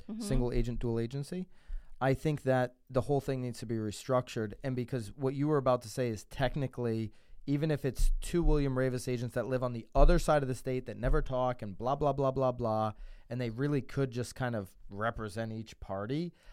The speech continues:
Speaker 1: They
Speaker 2: I think they need to,
Speaker 1: can't.
Speaker 2: they,
Speaker 1: They're
Speaker 2: they can in a designated situation where they're both
Speaker 1: Well,
Speaker 2: kind
Speaker 1: but
Speaker 2: of, but they can't,
Speaker 1: rarely do people
Speaker 2: but in
Speaker 1: ever sign a
Speaker 2: Connecticut, they can't
Speaker 1: designated.
Speaker 2: really go and, and really dig in on a negotiation. You're still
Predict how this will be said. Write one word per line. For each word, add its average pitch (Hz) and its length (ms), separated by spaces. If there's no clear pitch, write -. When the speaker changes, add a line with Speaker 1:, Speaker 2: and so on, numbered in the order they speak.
Speaker 1:
They 220 220
Speaker 2:
I 147 100
think 196 220
they 185 80
need 160 40
to, - 140
Speaker 1:
can't. 175 300
Speaker 2:
they, 147 200
Speaker 1:
They're 233 120
Speaker 2:
they 156 140
can 185 520
in 160 140
a 143 80
designated 143 540
situation 156 400
where 135 100
they're 127 120
both 131 200
Speaker 1:
Well, 120 100
Speaker 2:
kind 143 180
Speaker 1:
but 135 80
Speaker 2:
of, - 40
but 151 120
they 247 60
can't, 262 160
Speaker 1:
rarely 233 360
do 202 80
people 208 200
Speaker 2:
but 160 60
in 190 80
Speaker 1:
ever 160 80
sign 165 100
a 190 40
Speaker 2:
Connecticut, 185 260
they 190 80
can't 165 320
Speaker 1:
designated. 160 80
Speaker 2:
really 147 440
go 135 540
and, 123 460
and 120 300
really 170 360
dig 127 280
in 123 100
on 120 140
a 117 80
negotiation. 120 640
You're 120 80
still 170 460